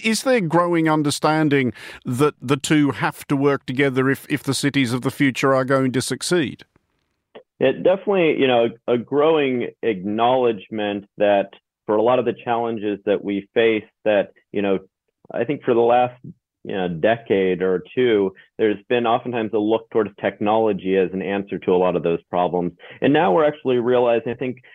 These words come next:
Speaker 2: extreme weather has been a wake-up call in a way that, yes, technology can help you, but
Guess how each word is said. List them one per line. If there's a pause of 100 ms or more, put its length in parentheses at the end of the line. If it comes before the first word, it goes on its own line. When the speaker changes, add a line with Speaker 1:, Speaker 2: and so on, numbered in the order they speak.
(160)
Speaker 2:
extreme
weather
has
been
a
wake-up
call
in
a
way
that, (200)
yes, (200)
technology
can
help
you, (300)
but